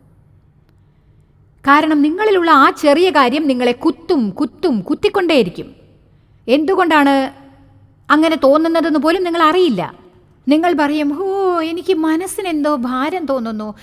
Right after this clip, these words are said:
വല്ലാത്ത തളർച്ച, ഒരു സന്തോഷവുമില്ല, ഒരു സമാധാനവുമില്ല, എനിക്ക് ഡിപ്രഷനാണ്." എന്നാൽ അതിൻ്റെ കാരണം എന്താണെന്ന് നമുക്കറിയില്ല. കാരണം പറയാം, നിങ്ങളുടെ സംസാരമാണ് നിങ്ങൾക്ക് സമ്മർദ്ദമുണ്ടാക്കുന്നത്.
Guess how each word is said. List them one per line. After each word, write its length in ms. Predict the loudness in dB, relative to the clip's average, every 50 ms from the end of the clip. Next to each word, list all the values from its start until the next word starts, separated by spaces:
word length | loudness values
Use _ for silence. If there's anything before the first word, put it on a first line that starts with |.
| -20 -8 -6
വല്ലാത്ത 400 | -4 -4 -2 -4 -6 -6 -6 -8
തളർച്ച, 580 | -6 -6 -6 -4 -4 -4 -4 -6 -8 -8 -6 -4
ഒരു 400 | -2 -2 -2 -2 -4 -4 -6 -8
സന്തോഷവുമില്ല, 1120 | -8 -8 -8 -6 -6 -6 -6 -6 -8 -6 -4 -4 -4 -2 -2 -4 -4 -4 -4 -2 -2 -2 -2
ഒരു 160 | -2 -4 -6
സമാധാനവുമില്ല, 1160 | -6 -4 -4 -4 -2 -2 -2 0 -2 -2 -4 -4 -6 -8 -8 -6 -6 -6 -6 -6 -6 -6 -6
എനിക്ക് 600 | -8 -8 -8 -8 -8 -8 -8 -8 -6 -4 -4 -4
ഡിപ്രഷനാണ്." 1300 | -4 -6 -8 -12 -14 -12 -10 -8 -6 -6 -6 -6 -6 -4 -2 -2 -2 -2 -4 -6 -6 -8 -10 -14 -18 -20 -20 -20 _ _ _ -20 _ _ _ _ _ _ _ _ _ _ _ _ _ _ _ _ _ _ _ _ _ _ _ _ _ _ _ _ 0
എന്നാൽ 280 | 2 4 6 6 6 4
അതിൻ്റെ 220 | 2 2 0 -2
കാരണം 500 | 0 0 2 2 2 2 0 0 0 -2
എന്താണെന്ന് 340 | 0 0 -2 -2 -2 -2 -2
നമുക്കറിയില്ല. 680 | -2 -2 -2 -2 -2 -4 -6 -6 -8 -8 -10 -12 -14 -18 -20 -20 _ _ _ _ _ _ _ _ _ _ _ _ _ _ _ _ _ _ _ 0
കാരണം 400 | 0 2 2 0 -2 -4 -4 -4
പറയാം, 440 | -4 -4 -4 -4 -4 -2 -4 -2 -2 -2
നിങ്ങളുടെ 560 | 0 0 0 2 2 2 2 2 2 0 0
സംസാരമാണ് 1120 | 0 -2 -2 0 0 0 -2 0 4 4 4 4 4 2 0 0 -2 -2 -4 -6 -6 -6
നിങ്ങൾക്ക് 340 | -6 -6 -4 -6 -6 -4 -6
സമ്മർദ്ദമുണ്ടാക്കുന്നത്. 1120 | -2 -2 -2 0 0 -2 -4 -4 -4 -6 -6 -6 -6 -6 -8 -8 -8 -10 -10 -10 -12 -16